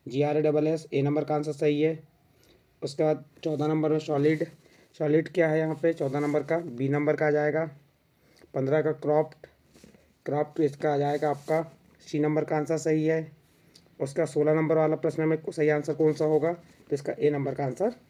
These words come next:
सही है। नेक्स्ट क्वेश्चन देखते हैं, क्वेश्चन नंबर सत्रह। क्वेश्चन नंबर सत्रह का सही आंसर क्या होगा?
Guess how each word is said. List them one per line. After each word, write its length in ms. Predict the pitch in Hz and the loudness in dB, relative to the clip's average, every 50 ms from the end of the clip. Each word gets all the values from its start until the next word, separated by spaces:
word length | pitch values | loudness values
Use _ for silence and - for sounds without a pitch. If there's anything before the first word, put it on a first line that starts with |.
| _ - | _ -8
सही 200 | 147 127 117 107 | -6 -6 -6 -8
है। 120 | 107 - - - _ _ - | -10 -12 -16 -20 _ _ -12
नेक्स्ट 300 | 139 127 143 156 147 - | -8 -4 -4 -4 -4 -4
क्वेश्चन 280 | - 156 143 - 170 156 | -4 -4 -4 -2 -2 -2
देखते 240 | 156 151 - - 156 | -2 -2 -2 -2 -4
हैं, 180 | 151 156 160 160 - _ _ _ _ _ _ _ _ - | -2 -4 -4 -6 -10 _ _ _ _ _ _ _ _ -4
क्वेश्चन 260 | 143 139 143 - 151 | -4 -4 -2 0 0
नंबर 200 | 156 151 151 165 | 0 0 -2 -2
सत्रह। 440 | 156 - 156 143 - 147 151 160 160 | -4 -4 -6 -4 -2 -2 0 0 -2
क्वेश्चन 840 | 151 - - _ _ _ _ _ _ _ _ _ - 139 135 - 151 | -4 -8 -14 _ _ _ _ _ _ _ _ _ -10 -8 -6 -4 -2
नंबर 160 | 156 160 160 | -2 0 0
सत्रह 260 | 160 165 143 - 151 | -2 -2 -2 -2 -4
का 100 | 147 160 | -4 -4
सही 180 | 156 160 156 156 | -2 0 2 2
आंसर 280 | 156 151 147 147 160 - | 2 2 0 -2 -4 -4
क्या 160 | - 165 151 | -2 0 2
होगा? 240 | 151 143 151 156 | 2 2 2 -2